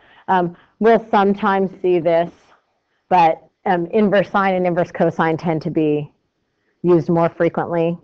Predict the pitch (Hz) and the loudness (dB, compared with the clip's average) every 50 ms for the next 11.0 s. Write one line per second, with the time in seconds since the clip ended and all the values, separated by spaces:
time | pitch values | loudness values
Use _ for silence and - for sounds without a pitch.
0 | _ _ _ _ _ _ _ _ _ - 185 175 170 160 156 160 175 - _ _ | _ _ _ _ _ _ _ _ _ -2 0 2 2 2 0 -2 -6 -12 _ _
1 | _ _ _ - 185 180 165 - 190 180 185 180 - - - 185 - 165 156 160 | _ _ _ -4 -4 -4 0 2 2 2 2 0 -2 -6 -6 -4 -2 -2 -2 -2
2 | 147 180 185 180 175 170 - - 196 180 175 175 170 165 165 165 165 165 175 170 | 0 0 0 0 -2 -6 -6 -2 2 2 4 4 4 4 2 2 0 0 -2 -6
3 | - - 175 180 170 160 156 160 180 170 180 190 190 - _ _ - 170 160 165 | -8 -8 -6 -4 -4 -4 -4 0 2 2 2 2 2 -2 _ _ -4 -2 -2 -2
4 | 165 - - 147 156 - 170 160 160 170 170 - 170 147 - 156 156 156 151 147 | -2 -2 -6 -8 -6 -4 -4 -2 -2 -2 -2 -4 -8 -6 -4 -4 -4 -4 -2 -4
5 | 147 139 143 - 165 151 - 165 165 156 - - 170 165 156 151 143 151 156 156 | -4 -4 -4 -4 -6 -6 -4 -6 -10 -12 -12 -10 -10 -8 -8 -8 -8 -10 -10 -12
6 | 156 _ _ _ _ _ _ _ - - - - - 151 156 139 143 143 - - | -14 _ _ _ _ _ _ _ -20 -20 -18 -14 -10 -8 -6 -4 -4 -6 -6 -6
7 | - - 139 139 - - 147 139 139 143 147 - - - _ _ _ _ _ _ | -4 -2 -2 -2 -4 -8 -8 -8 -8 -10 -12 -14 -18 -20 _ _ _ _ _ _
8 | _ _ _ _ _ _ _ _ _ _ _ - _ _ _ 196 180 - 202 185 | _ _ _ _ _ _ _ _ _ _ _ -20 _ _ _ -2 0 2 0 0
9 | - - 175 160 175 170 156 - 170 156 147 - - 160 156 - 147 131 156 160 | 0 0 0 2 2 0 0 0 -2 -4 -4 -2 -4 -4 -4 -4 -8 -6 -4 -4
10 | 151 147 143 143 139 139 139 139 139 - - 120 123 - - 90 92 - - | -2 -2 0 0 -2 -2 -4 -6 -8 -6 -6 -6 -6 -6 -6 -8 -6 -6 -8